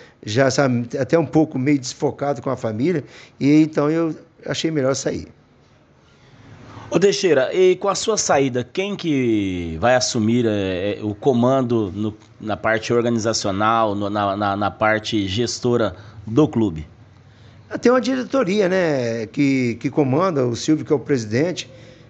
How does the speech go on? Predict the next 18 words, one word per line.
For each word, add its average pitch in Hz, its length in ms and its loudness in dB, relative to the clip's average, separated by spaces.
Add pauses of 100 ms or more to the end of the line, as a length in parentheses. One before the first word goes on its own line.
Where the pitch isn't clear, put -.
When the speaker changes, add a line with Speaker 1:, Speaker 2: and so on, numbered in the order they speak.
Speaker 1:
aí 117 220 -2
o 127 80 2
Aparecido, 127 920 2
o 113 40 -4
Sávio, 120 640 -2
o-, 131 280 -2
outros 220 300 0
nomes, 151 400 0 (580)
é, 127 100 -2
o 123 80 0
Clemente, 131 1080 2
outros 190 200 -6
nomes 156 240 -2
que 139 120 -8
tão 139 180 0
aí 139 80 0
no 123 80 -2
meio, 127 380 2